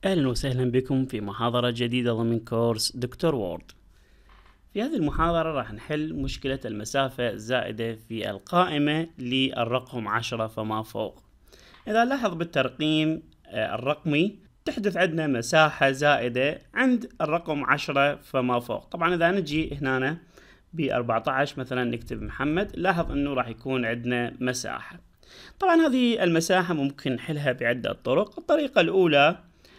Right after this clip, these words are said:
نجي نحدد الأرقام اللي بيها مساحة زائدة، ومن الأعلى المسطرة. طبعا لو كانت هذه المسطرة مظاهرة ممكن من عرض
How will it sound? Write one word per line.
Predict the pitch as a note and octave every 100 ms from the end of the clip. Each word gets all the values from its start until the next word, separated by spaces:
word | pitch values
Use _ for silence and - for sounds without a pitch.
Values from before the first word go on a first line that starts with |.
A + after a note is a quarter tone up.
| - _ E4+
نجي | F#3+ G3+ G#3 -
نحدد | G3 - D#3 D#3+ E3 - -
الأرقام | A#2+ A#2+ A#2 C#3+ C3+ C3+ C3+
اللي | B2 A2+ A#2 A#2
بيها | A#2+ B2+ A#2+
مساحة | G#2 - A#2+ A2+
زائدة، | G#2 A#2+ B2+ C3+ D3 B3 F4+ _
ومن | E3+ F3+ G3+ D#4 C4+
الأعلى | B2 C3+ C#3 A#2 A2+ A#2 F3+ -
المسطرة. | B2+ B2+ C3 - G2+ G#2+ D3 F3+ _
طبعا | D#3 C#3+
لو | D3+ D#3 C#3 C3
كانت | C#3+ C#3+ C3
هذه | C3 A#2+ A#2+
المسطرة | A2+ A#2 - A#2 A#2
مظاهرة | A2+ A2+ A2+ G#2+ A2 D#3 G#3
ممكن | - C#3+ - A#2+ A2+
من | G#2+
عرض | G2+ A#2+ F3 G3